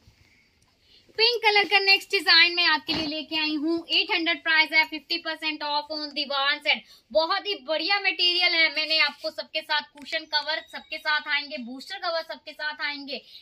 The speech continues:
ये मैं पहली ही bedsheet में आपको दिखाए हैं। इसके बाद अगर आपको किसी के साथ booster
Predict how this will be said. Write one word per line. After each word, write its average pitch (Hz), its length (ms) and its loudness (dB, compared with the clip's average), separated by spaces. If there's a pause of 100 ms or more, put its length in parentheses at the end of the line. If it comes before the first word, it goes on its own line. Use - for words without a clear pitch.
(140)
ये 403 160 -4
मैं 403 140 2 (160)
पहली 285 340 0
ही 415 100 -4
bedsheet 311 380 -2
में 294 120 -10
आपको 277 300 -6
दिखाए 285 360 -4
हैं। 330 200 -8 (240)
इसके 302 260 -10
बाद 381 240 -2
अगर 349 180 -2
आपको 311 240 -2
किसी 277 260 -14
के 311 120 -10
साथ 285 280 -8
booster 277 300 -10